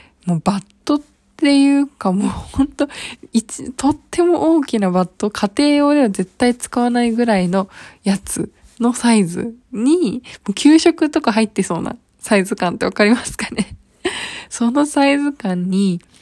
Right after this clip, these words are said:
もう、もりもりのこれでもかっていうぐらい盛られたメレンゲとピンピン立った角で、いい感じについた焦げ目と白さのコントラスト、もう最高で、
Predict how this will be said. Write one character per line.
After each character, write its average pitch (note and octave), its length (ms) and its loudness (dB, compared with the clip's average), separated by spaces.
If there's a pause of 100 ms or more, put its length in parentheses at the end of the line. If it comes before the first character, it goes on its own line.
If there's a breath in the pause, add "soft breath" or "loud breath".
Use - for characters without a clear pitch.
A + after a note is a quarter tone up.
(360 soft breath)
も F#3+ 440 2 (320 loud breath)
う、 F#3+ 60 -2
も F#3+ 220 4
り B3+ 160 4
も C#4 160 4
り C#4 100 4
の C4+ 140 2
こ - 240 -12
れ B3+ 160 2
で E4 140 6
も D#4 140 2
か - 200 -10
っ - 20 -20 (140)
て A3 100 0
い G#3+ 140 2
う G#3 80 2
ぐ G3+ 160 0
ら F#3 140 -2
い F3+ 300 -2 (400 loud breath)
盛 F#3+ 200 4
ら G3+ 120 4
れ G#3 120 2
た G3+ 160 -2
メ F3 200 0
レ G3+ 140 2
ン G#3+ 140 -2
ゲ G#3+ 140 0
と A3+ 460 0
ピ - 120 -4
ン A3+ 100 -4
ピ - 140 -10
ン F3+ 60 -6
立 - 180 -6
っ G3 60 -2
た E3+ 200 -4
角 F#3 380 -6 (260 loud breath)
で、 - 80 -6
い C4 200 0
い - 20 -18
感 D4 340 -6
じ D#4+ 140 0
に D#4 120 0
つ - 160 -6
い C#4+ 140 0
た - 80 -2
焦 G3+ 220 -4
げ G#3+ 140 0
目 A3+ 140 0
と G#3 140 -2
白 G#3+ 300 -4
さ - 160 -8
の G3+ 120 -8
コ A#3 160 -6
ン A#3 100 -4
ト A#3 120 -4
ラ A#3+ 140 -2
ス - 100 -14
ト、 A#3 140 -10 (320 loud breath)
も B3 240 -6
う - 20 -6
最 C4+ 340 -2
高 D4 360 0
で、 C#4+ 340 0